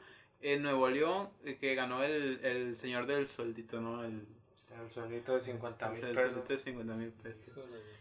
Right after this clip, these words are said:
Speaker 1: Que bueno, ya también hablamos de esa, de esa cosa aquí en el podcast y, pues, vimos que lo sacamos de contexto, pero, pues, no está de más que, pues, ganó aquí el señor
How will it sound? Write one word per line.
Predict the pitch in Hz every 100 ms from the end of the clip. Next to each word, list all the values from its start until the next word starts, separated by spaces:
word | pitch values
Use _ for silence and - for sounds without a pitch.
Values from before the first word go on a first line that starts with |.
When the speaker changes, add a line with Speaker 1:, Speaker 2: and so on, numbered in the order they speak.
| -
Speaker 1:
Que | 127
bueno, | 123
ya | 120
también | 117 135 139
hablamos | 135 135 147 135
de | 117 120
esa, | 123 143 135 127 117 113 110 113 110
de | 117
esa | 113 135
cosa | - 120 135
aquí | 131
en | 127
el | 120
podcast | - 151 151 165 160
y, | 123
pues, | 113 113
vimos | 110 123 160
que | 120
lo |
sacamos | 117 110 123 127
de | 233
contexto, | 226 233 233 185 - 233 226 - - - _ -
pero, | 196 208 208
pues, | 180 175 - - - _
no | 131 131 131
está | 131 143
de | 139
más | 135 139
que, | - 139
pues, | 135 135 - -
ganó | 131 123 120 123
aquí | 117 131
el | 120
señor | 123 127 151 190